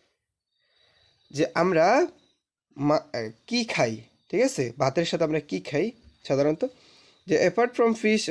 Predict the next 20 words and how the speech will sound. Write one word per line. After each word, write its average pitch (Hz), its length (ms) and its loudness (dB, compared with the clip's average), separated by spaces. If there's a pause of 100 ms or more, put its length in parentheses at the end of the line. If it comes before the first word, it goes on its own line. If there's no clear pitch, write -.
rice 170 320 2 (360)
served 180 260 2 (140)
with 185 280 0 (100)
a 143 200 2
variety 165 640 2
of 190 120 -4
vegetables, 196 640 2 (680)
curries, 175 440 2
lentil 147 540 2 (120)
soup 160 200 0 (600)
and 156 360 2
meat, 214 200 0 (240)
the 131 340 2 (1120)
combination 180 720 2 (100)
of 143 280 0
this 147 160 2 (160)
food 202 200 2 (300)
adds 202 320 2 (560)
flavor 165 380 2
and 127 360 -2